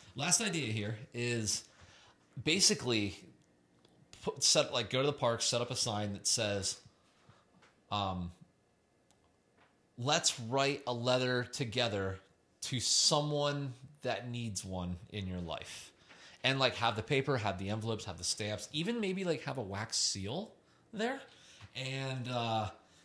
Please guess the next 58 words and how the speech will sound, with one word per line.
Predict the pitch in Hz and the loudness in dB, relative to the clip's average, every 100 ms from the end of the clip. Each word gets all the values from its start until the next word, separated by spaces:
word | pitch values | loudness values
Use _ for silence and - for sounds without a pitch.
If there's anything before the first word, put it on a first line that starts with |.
| - | -4
basically | 170 175 175 165 | 0 0 0 0
have | 151 151 | 2 0
them | 139 | 2
sit | - 165 | 2 2
down. | 151 135 | 2 2
And | 127 | 2
I'd | 120 | 0
love | 151 | 0
to | 220 | 0
turn | - 202 | 0 0
this | 151 | 2
into | 143 120 | 2 0
a | 98 | 0
podcast, | - 92 92 82 - - | 0 -2 -2 -4 -2 -2
like, | 90 | 0
the | 98 | 0
whole | - 135 | 2 4
way | 120 | 4
through. | 101 107 101 143 - - | 2 -2 0 0 -4 -8
But | 120 | -2
basically | 156 180 175 | 2 2 2
have | 135 143 | 2 2
them | 143 | 2
sit | 113 127 - | 2 0 2
down | 135 107 98 - - - - - | 2 4 2 -4 -16 -20 -10 -2
and | 123 117 107 | 0 0 -2
meet | 110 107 98 | -2 -2 -2
them, | 117 175 175 - - - 120 | -4 -4 -8 -14 -18 -14 -8
you | 123 | -4
know, | 95 98 | -2 -4
get | - 113 | -4 -2
a | |
conversation | - 123 113 110 101 117 | 0 2 2 -2 -2 -2
going. | 127 143 180 175 - | 0 0 -2 -6 -6
Who | - 160 | 4 6
would | 156 147 | 8 6
we | 151 | 4
like | 143 139 | 4 2
to | 151 | 4
write | 135 131 | 6 6
one | 139 143 | 4 -2
to? | 147 175 220 233 | 0 0 -2 0
What's | 147 - | 2 4
going | 156 143 | 4 4
on | 147 147 | 2 2
with | 143 - | 0 2
them? | 151 196 | 4 4
What's | 135 - | 0 -2
in | 135 | -2
their | 127 139 | 2 6
life? | 156 156 | 6 4
Why | 123 127 | 2 2
do | 131 | 0
you | 131 | 0
think | 139 131 | -2 -2
they | 127 | 0
need | 120 120 120 | 0 0 4
one? | 139 220 | 6 6